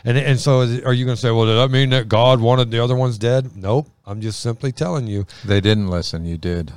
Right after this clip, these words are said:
Speaker 1: I, there was that something there where God moved me to not do it.
Speaker 2: Might
Speaker 1: And
Speaker 2: get on the other side and see there was some angelic, uh, influence there,
Speaker 1: maybe
Speaker 2: too.
Speaker 1: there, well, 'cause, you know, we all have guardian <laughs> angels.
Speaker 2: That's a whole nother
Speaker 1: That's a
Speaker 2: podcast.
Speaker 1: whole nother podcast. But, but here's the thing. I believe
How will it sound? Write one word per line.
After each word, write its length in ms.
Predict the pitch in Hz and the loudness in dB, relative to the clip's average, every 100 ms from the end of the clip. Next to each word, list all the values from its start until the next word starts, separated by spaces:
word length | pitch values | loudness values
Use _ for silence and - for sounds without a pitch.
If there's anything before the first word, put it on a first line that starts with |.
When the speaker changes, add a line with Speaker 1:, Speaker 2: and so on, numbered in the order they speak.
| - | -2
Speaker 1:
I, 160 | 120 120 _ - - _ _ _ - | -2 -2 _ -20 -20 _ _ _ -2
there 140 | 131 | 4
was 160 | 139 117 | 6 6
that 220 | 143 139 | 2 0
something 580 | - 143 165 - 180 170 | -2 0 0 0 -4 0
there 320 | 139 131 127 | 0 2 2
where 240 | 120 117 110 | 2 0 -2
God 640 | 104 104 120 131 135 127 _ _ _ _ _ - | -4 -4 -2 -2 -2 -6 _ _ _ _ _ -10
moved 540 | 120 123 151 156 107 | 0 6 6 4 0
me 540 | 110 113 110 107 107 98 _ _ _ _ | -4 -2 -2 -4 -6 -10 _ _ _ _
to 120 | - | -4
not 380 | 107 110 110 107 | -2 0 -2 -2
do 220 | 110 101 | -2 -2
it. 120 | 90 - - | -4 -12 -2
Speaker 2:
Might 100 | 104 | 0
Speaker 1:
And 120 | 117 | 2
Speaker 2:
get 120 | 107 | 2
on 100 | 107 | 2
the 100 | 104 | 2
other 140 | 107 98 | 2 0
side 240 | - 107 | 0 0
and 100 | 98 | -2
see 140 | - 101 | -2 -2
there 120 | 98 | -2
was 120 | 92 | -2
some 160 | 104 95 | -4 -4
angelic, 640 | 95 92 101 98 85 92 | -4 -2 -2 -2 -4 -4
uh, 220 | 82 82 | -4 -6
influence 480 | 95 87 90 82 82 90 | -10 -12 -10 -10 -10 -4
there, 120 | 110 | 2
Speaker 1:
maybe 300 | 135 160 185 | 4 6 4
Speaker 2:
too. 160 | 180 | 2
Speaker 1:
there, 240 | 139 - 147 | -4 -8 0
well, 300 | 135 185 160 | 4 4 4
'cause, 160 | 139 127 | 0 2
you 80 | |
know, 160 | 147 170 | 2 2
we 140 | 135 | 4
all 180 | 139 175 | 4 4
have 240 | 135 120 110 | 2 0 0
guardian 340 | 123 120 107 | 0 0 -2
<laughs> 40 | 131 | -4
angels. 720 | 104 104 - 101 - - - - 87 | -6 -8 -12 -14 -16 -20 -20 -14 -10
Speaker 2:
That's 200 | 92 92 | -8 -6
a 40 | |
whole 140 | 92 | -6
nother 460 | 90 95 90 82 85 | -4 -4 -4 -6 -4
Speaker 1:
That's 180 | 131 131 | 0 4
a 40 | |
Speaker 2:
podcast. 200 | 135 113 | 2 4
Speaker 1:
whole 240 | 110 185 180 | 6 8 8
nother 240 | 143 120 | 6 4
podcast. 580 | 107 127 123 127 117 104 | 4 4 4 0 -2 0
But, 260 | 135 131 127 | 0 0 0
but 160 | 131 | 0
here's 220 | 113 170 147 | 0 0 0
the 80 | |
thing. 320 | 135 127 104 - | 2 0 -2 0
I 180 | 120 143 | 2 2
believe 500 | 151 143 135 120 | 4 4 4 0